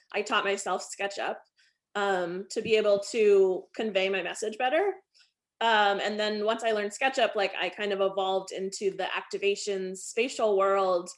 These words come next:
Um, so yeah, I just have been learning, um, new programs as I see fit. I,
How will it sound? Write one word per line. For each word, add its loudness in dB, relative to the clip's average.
Um, -2
so 6
yeah, 2
I 4
just 0
have 0
been 0
learning, 0
um, 2
new -4
programs -2
as 0
I 2
see -6
fit. 4
I, 0